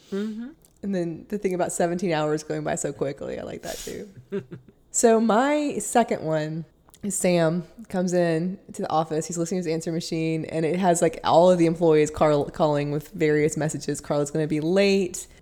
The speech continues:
Speaker 2: Second call is from Diane's episode when she's on jury duty, and she leaves this long message, which he fast forwards, about, it's about the trial. And then Woody calls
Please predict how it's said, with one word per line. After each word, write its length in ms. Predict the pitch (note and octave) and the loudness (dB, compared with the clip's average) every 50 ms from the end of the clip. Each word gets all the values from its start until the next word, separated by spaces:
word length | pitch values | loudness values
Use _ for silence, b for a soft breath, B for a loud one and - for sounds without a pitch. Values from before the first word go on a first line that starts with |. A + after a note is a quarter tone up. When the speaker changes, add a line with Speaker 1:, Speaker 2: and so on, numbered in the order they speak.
| _ _ - | _ _ -12
Speaker 2:
Second 280 | - - F#3+ F3+ - - | -2 0 0 0 0 2
call 140 | F3+ E3+ | 2 2
is 120 | D#3+ D#3+ - | 2 2 0
from 100 | E3+ D#3+ | 0 0
Diane's 680 | D#3+ D3+ D#3 D#3 D#3+ E3 E3 D#3+ D#3+ D#3 E3+ - - | 2 2 4 4 4 4 4 4 4 2 -2 -4 -4
episode 300 | - - - - - D#3+ C#3+ | -4 -4 -2 0 0 0 0
when 80 | D3 | -2
she's 140 | D#3 - E3 | -4 -4 -4
on 140 | - D3 D#3+ | -2 -2 -2
jury 240 | D#3 D#3 D#3+ D#3 D#3+ | 0 0 0 2 2
duty, 200 | D#3 D3 C#3+ D3+ | 0 -2 -2 -2
and 80 | D#3+ | -4
she 120 | - - F3+ | -4 -2 0
leaves 180 | E3+ F3 F3 | 0 0 0
this 140 | F3 E3 D#3 | -2 -6 -8
long 540 | D#3 D3 C#3+ D3 D#3 D3+ D#3 D#3+ D#3 D#3+ D#3+ | -8 -6 -4 0 2 4 6 6 6 4 2
message, 320 | D3+ C#3 D3 - C3+ C#3 D3+ | 0 0 -2 -2 -4 -4 -4
which 120 | D#3 - | -6 -8
he 40 | - | -6
fast 300 | D#3+ - D3 - - - | -6 -6 -6 -6 -6 -6
forwards, 320 | - - D3 D3+ D3+ D#3+ D#3+ | -8 -8 -6 -4 -6 -6 -6
about, 200 | - - - - D#3 - - | -8 -8 -8 -10 -12 -12 -12
it's 120 | E3 - | -12 -8
about 220 | - - - - | -6 -6 -4 -4
the 40 | D#3+ | -6
trial. 480 | D#3+ - D#3+ C#3+ C#3+ C#3+ D3 D3 - b b b b b b b b b b _ - | -6 -4 -2 -2 -2 -2 -4 -6 -10 b b b b b b b b b b _ 0
And 160 | E3+ F3 E3+ | 0 2 4
then 480 | E3+ E3 E3 D#3+ D#3+ D3+ D#3+ D#3 - - - - - | 4 4 6 4 4 2 0 -2 -4 -8 -14 -10 -6
Woody 340 | - F3+ F3 G#3 B3+ C#4+ | -4 0 2 4 4 4
calls 720 | C4 - - E3+ D3+ D3+ D3 C#3+ C#3+ D#3 - - - - | 2 2 2 4 4 6 4 2 2 0 -2 -4 -6 -8